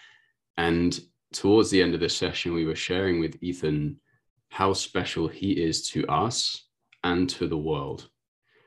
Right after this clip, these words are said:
Ethan, your, your journey since we've known you, which I think it's been at least two years now.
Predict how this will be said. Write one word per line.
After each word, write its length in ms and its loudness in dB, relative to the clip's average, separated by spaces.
Ethan, 320 4
your, 400 8
your 220 6
journey 840 0
since 360 -4
we've 160 -2
known 260 0
you, 120 2
which 160 -4
I 40 -10
think 440 -2
it's 160 -10
been 240 4
at 160 0
least 240 -2
two 160 -2
years 320 2
now. 300 -6